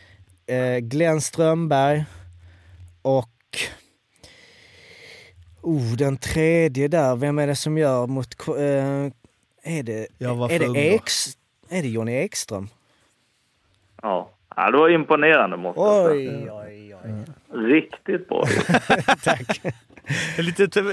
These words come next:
Speaker 2: härligt att det kommer in en ny quizledare
Speaker 1: Och lite
Speaker 2: med
Speaker 1: fotboll, lite
Speaker 2: fotbollsquiz.
Speaker 1: också.
Speaker 2: Tidigt nittiotal.
Speaker 1: Ja.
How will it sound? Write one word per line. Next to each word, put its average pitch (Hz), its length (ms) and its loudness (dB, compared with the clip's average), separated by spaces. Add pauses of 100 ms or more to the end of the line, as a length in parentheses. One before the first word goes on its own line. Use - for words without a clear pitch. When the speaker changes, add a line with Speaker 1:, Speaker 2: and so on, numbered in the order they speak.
(140)
Speaker 2:
härligt 156 340 2
att 208 140 2
det 202 80 0
kommer 190 220 -2
in 175 100 0
en 160 120 -2
ny 190 200 0
quizledare 180 640 0
Speaker 1:
Och 165 60 4
lite 170 140 4
Speaker 2:
med 214 180 8
Speaker 1:
fotboll, 214 240 6
lite 175 140 4
Speaker 2:
fotbollsquiz. 170 480 2
Speaker 1:
också. - 160 -8 (340)
Speaker 2:
Tidigt 190 400 2
nittiotal. 180 540 -2
Speaker 1:
Ja. 120 200 -4